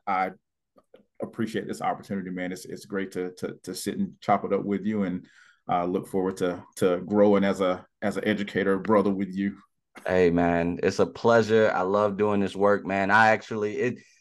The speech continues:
Speaker 2: it's a bucket filler. Right? When, when I reached out and was like, "Hey, man, I want you to be on the show," and, and you asked the question, like, "Man, how did you even start this?" And it happened in the pandemic where I needed,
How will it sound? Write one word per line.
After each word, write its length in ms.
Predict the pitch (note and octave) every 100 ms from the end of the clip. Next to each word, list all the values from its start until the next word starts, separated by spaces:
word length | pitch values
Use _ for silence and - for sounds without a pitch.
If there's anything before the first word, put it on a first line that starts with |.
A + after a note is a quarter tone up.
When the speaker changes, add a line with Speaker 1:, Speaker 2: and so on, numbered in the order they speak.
| _ -
Speaker 2:
it's 160 | D3
a 60 | B2+
bucket 460 | A2 C3+ C3+ A2+ -
filler. 240 | A#2+ G#2+
Right? 260 | G2+ G#2 D2+
When, 380 | G#2+ A2 G2+ - - _
when 360 | A2+ A2 D#2+ -
I 140 | A2+ B2
reached 320 | C3+ C3+ C3
out 140 | B2+
and 80 | A2+
was 100 | G#2
like, 160 | G#2+ G#2+
"Hey, 180 | A#2+
man, 180 | G#2 F#2+
I 40 | A2
want 220 | A2 -
you 60 |
to 60 | G2+
be 160 | G2 G2+
on 140 | G2
the 60 | F2
show," 400 | - A#2 G2+ F#2
and, 300 | F2 F2 -
and 420 | F#2 F2+ E2+ C#2+ D2+
you 220 | D2+ G#2
asked 400 | G#2 A2 A2 -
the 80 | -
question, 420 | - B2 A#2 G2+
like, 160 | F#2 F2+
"Man, 220 | G2+ F#2
how 120 | G#2
did 160 | C3 B2
you 100 | A#2+
even 200 | A2 G2
start 420 | - G2 G#2 G#2
this?" 340 | E2+ D#2+ -
And 280 | - F2 D#2+ - - _ _
it 140 | - G2
happened 380 | D#3+ A#2 A#2 A2
in 80 |
the 80 | A2
pandemic 640 | G2+ A#2 G#2+ F#2+ A2 G#2+ F#2+
where 140 | G2
I 100 | F#2
needed, 460 | G#2 G#2+ G2+ F2